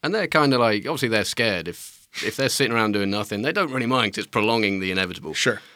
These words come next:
Speaker 1: But the families, fuck me. They
Speaker 2: Mm.
Speaker 1: get so angry.
Speaker 2: Yeah.
Speaker 1: So, yeah, I did that for, like, just over a year. Um, and every opportunity I, I could get, I was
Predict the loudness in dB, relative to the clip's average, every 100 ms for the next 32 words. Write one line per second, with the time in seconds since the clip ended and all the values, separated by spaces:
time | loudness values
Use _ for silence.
0 | -20 -12 -12 -10 -12 0 0 2 -2 -8
1 | -10 -14 -8 -8 -8 -10 -8 -8 -12 _
2 | _ _ _ -2 0 0 0 -2 -2 -4
3 | -6 -10 -14 _ -10 -10 -10 -20 -20 -20
4 | _ _ _ -10 0 2 2 0 -6 -6
5 | 4 6 6 4 0 0 -2 -2 -6 -18
6 | -20 -20 -20 _ -12 -6 -2 -2 0 0
7 | -2 -8 -20 _ -20 _ _ _ _ -18
8 | -8 -4 -4 -2 0 2 0 -2 -4 -2
9 | -4 -8 _ -6 -6 -6 -4 0 0 -2
10 | -4 -4 -4 -8 -8 -8 -10